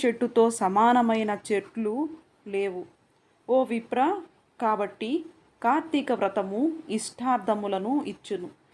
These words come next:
సర్వ వ్రతోత్తమము ఇది, సర్వశాస్త్రసారము, సర్వవేద సమ్మతము. కార్తీక మహత్యం బోధకమైన ఈ అధ్యాయమును నిత్యము వినువాడు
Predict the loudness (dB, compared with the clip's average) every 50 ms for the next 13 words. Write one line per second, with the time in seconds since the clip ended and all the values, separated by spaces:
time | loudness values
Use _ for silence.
0 | _ _ _ _ _ -6 2 4 4 4 4 4 2 2 2 2 -2 -14 _ -8
1 | -2 0 0 0 2 2 2 2 2 0 -2 -2 -2 -2 -2 -4 -6 -6 -4 -2
2 | -2 -4 -4 -6 _ _ _ _ _ _ _ _ -10 -10 -8 -6 -4 -2 -2 -2
3 | -2 -4 -6 -16 _ _ _ -10 -6 -6 -6 -4 -2 -2 -2 -2 0 0 0 2
4 | 2 2 0 -2 -4 -4 -4 -2 -2 0 2 2 2 0 -2 -6 -8 -12 -16 _
5 | _ _ _ _ _ _ _ _ _ -10 -2 -2 -2 0 0 0 -2 -2 0 2
6 | 2 4 6 6 4 4 0 -2 -2 -4 -6 -6 -4 -2 -2 -2 0 0 -2 -2
7 | -4 -10 -12 _ _ _ _ _ _ _ _ _ -2 2 2 2 2 0 -4 -6
8 | -2 0 0 0 2 0 2 0 -2 -2 -2 -6 -6 -4 -4 -4 -6 -8 -8 -14
9 | _ -10 -6 -4 -2 0 0 -2 -2 -2 -2 -2 -2 -4 -2 -4 -4 -6 -4 -6
10 | -4 -4 -4 -4 -4 -4 -6 -6 -6 -4 0 4 6 6 6 6 4 2 0 -2
11 | -4 -2 0 0 0 0 -2 -10 -20 _ _ -8 -4 -4 -4 -4 -6 -8 -4 0
12 | 0 0 2 0 0 0 -2 -2 -4 -4 -4 -2 0 2 2 2 2 2 2 2
13 | 0 0 -2